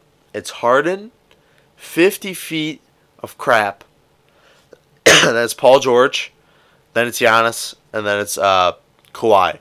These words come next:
Uh, I think Giannis is gonna win an M V P later on in his career,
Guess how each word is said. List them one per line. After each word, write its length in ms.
Uh, 320
I 20
think 200
Giannis 400
is 80
gonna 160
win 220
an 60
M 100
V 100
P 240
later 300
on 100
in 60
his 140
career, 400